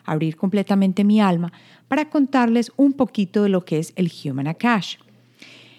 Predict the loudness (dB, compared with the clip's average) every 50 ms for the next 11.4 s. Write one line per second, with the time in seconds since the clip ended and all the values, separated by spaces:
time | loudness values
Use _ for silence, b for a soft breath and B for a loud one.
0 | B B B B B _ _ _ _ _ _ _ _ _ _ _ _ _ _ -2
1 | -2 -2 0 0 2 2 4 4 2 2 0 -2 -2 0 -2 -2 2 2 2 2
2 | 2 0 -2 -2 0 2 4 4 2 2 0 0 0 2 2 0 0 0 -2 -2
3 | -2 -2 -4 -8 -6 -2 0 2 2 2 0 0 -2 0 0 0 -2 -2 -4 -6
4 | -8 -8 -8 -10 -6 -2 -2 -2 -2 -2 -2 -2 -2 -2 -2 _ _ _ _ _
5 | _ _ _ _ _ _ _ -4 -2 0 2 2 2 0 0 -2 -2 -4 -4 -4
6 | -4 -4 -4 -4 -4 -4 -4 -6 -8 -6 -6 -6 -6 -6 -4 -4 -2 -2 -2 -2
7 | -2 -2 -2 0 0 0 0 0 0 -2 -2 -2 -6 _ _ _ -4 -2 0 0
8 | -2 -2 0 -2 -2 0 2 2 2 4 4 2 2 0 0 -2 -2 -2 -2 -2
9 | -2 -2 0 0 0 0 0 0 0 0 -2 -2 -2 -2 -2 -2 -2 -2 -2 -4
10 | -6 -8 -8 -8 -8 -8 -6 -6 -8 -10 -10 -10 -10 -10 -6 -6 -6 -6 -6 -6
11 | -8 -6 -2 0 0 0 0 -2